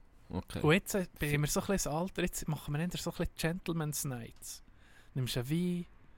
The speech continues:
Speaker 2: bist ein bisschen besser angelegt, immer da,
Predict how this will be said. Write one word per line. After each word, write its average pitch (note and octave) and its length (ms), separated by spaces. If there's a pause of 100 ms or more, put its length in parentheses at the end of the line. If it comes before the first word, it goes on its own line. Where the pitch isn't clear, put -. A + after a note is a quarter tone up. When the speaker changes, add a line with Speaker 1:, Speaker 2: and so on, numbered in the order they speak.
(680)
Speaker 2:
bist C3 140
ein - 60
bisschen C#3+ 200
besser C#3+ 380
angelegt, D#3 500
immer C#3 280
da, D#3+ 380